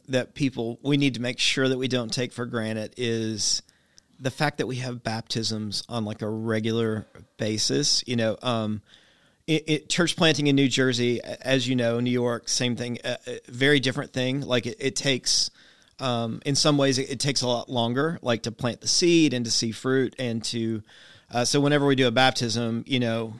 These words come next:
big, big deal, huge celebration. We, we went to the shore. And so to come here and to see, like, this consistent, like, "Oh, here's another person that got radically saved," and to celebrate that in between services,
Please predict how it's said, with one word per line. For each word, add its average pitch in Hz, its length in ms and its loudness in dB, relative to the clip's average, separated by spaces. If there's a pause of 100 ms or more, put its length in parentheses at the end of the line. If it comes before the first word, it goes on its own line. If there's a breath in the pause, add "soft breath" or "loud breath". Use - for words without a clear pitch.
(500)
big, 151 260 6
big 123 200 2
deal, 117 540 2
huge 156 320 4
celebration. 123 600 2
We, 113 200 0
we 127 80 -2
went 123 140 -2
to 120 40 -6
the 120 100 -4
shore. 117 540 2 (720 soft breath)
And 160 140 4
so 175 120 4
to 156 60 6
come 156 260 0
here 156 340 6
and 135 160 2
to 131 60 0
see, 139 240 2
like, 120 540 -2
this - 260 -2
consistent, - 640 -2
like, 110 340 -4
"Oh, - 180 2
here's 147 240 0
another 131 260 2
person 123 320 -2
that 117 80 -4
got 117 280 -4 (420 soft breath)
radically 127 480 4
saved," 120 520 2
and 127 120 0
to 117 80 0
celebrate 123 580 0
that 120 220 0
in 120 100 -6
between 120 320 -4
services, 113 800 -4